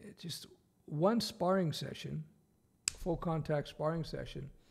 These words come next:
is worth months of training outside the ring in terms of raising your skills. Same thing with development,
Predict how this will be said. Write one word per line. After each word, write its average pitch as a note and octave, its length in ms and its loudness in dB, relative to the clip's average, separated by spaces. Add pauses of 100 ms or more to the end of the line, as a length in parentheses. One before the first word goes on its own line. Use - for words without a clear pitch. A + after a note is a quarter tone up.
(340)
is D3 180 -6
worth F#3+ 220 4
months E3+ 680 2 (160)
of C#3 120 -2
training D#3 460 0
outside D3 460 0
the C3 100 0
ring C3+ 300 -2
in C3+ 80 -6
terms D3 300 0
of C3 100 0 (120)
raising C#3+ 400 2
your B2+ 120 -2
skills. - 640 -4 (1300)
Same F#3+ 200 2
thing F#3+ 140 6
with D3+ 100 2
development, D3+ 600 -2